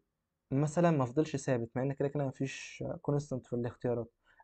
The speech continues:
او ليه ما قلش؟ يعني ليه ما تبقاش الاعلان بتاع ال I هو ال-، الكسبان يعني؟ فالمحصلة ان ال V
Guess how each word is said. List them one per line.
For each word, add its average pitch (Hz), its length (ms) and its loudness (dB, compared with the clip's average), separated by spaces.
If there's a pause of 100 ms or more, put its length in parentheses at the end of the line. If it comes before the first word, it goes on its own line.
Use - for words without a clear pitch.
(140)
او 135 160 8
ليه 170 220 6
ما 165 180 4
قلش؟ 123 560 0
يعني 120 200 -2
ليه 135 80 2
ما 139 60 -2
تبقاش - 320 -4
الاعلان 139 380 2
بتاع 131 200 -2
ال 123 60 -2
I 147 420 4
هو 139 140 2
ال-، 131 240 0 (420)
الكسبان 127 760 2
يعني؟ 147 240 0
فالمحصلة 123 1200 -2
ان 139 140 0
ال 120 220 -2
V 170 200 0